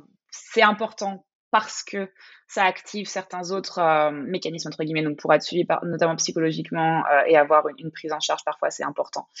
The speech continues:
Euh, malheureusement, le diagnostic est difficile à avoir.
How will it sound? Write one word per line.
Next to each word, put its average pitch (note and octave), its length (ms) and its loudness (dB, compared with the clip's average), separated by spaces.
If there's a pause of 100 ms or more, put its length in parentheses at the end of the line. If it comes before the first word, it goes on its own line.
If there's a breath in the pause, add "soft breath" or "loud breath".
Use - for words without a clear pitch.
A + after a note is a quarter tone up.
(420 loud breath)
Euh, D3+ 500 8 (100)
malheureusement, F#3 1040 -2 (260)
le D#3 640 -6
diagnostic E3 480 -4
est D#3 60 -2
difficile D#3+ 640 -8
à C#3 340 4
avoir. C3+ 680 -2